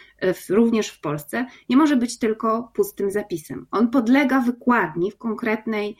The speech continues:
e, sytuacji. Tutaj konkretnie w kontekście pytań zadanych przez, e, przez sądy polskie. E, także, mm,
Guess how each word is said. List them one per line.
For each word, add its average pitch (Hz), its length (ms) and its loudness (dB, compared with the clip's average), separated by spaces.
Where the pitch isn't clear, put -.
e, 185 120 -4
sytuacji. 202 800 0
Tutaj 339 300 2
konkretnie 285 600 4
w - 80 -14
kontekście 247 480 -2
pytań 160 480 0
zadanych 226 480 -2
przez, 208 440 -4
e, 190 340 -4
przez - 500 -6
sądy 190 400 0
polskie. - 580 -10
E, 220 440 4
także, 226 680 0
mm, 208 600 0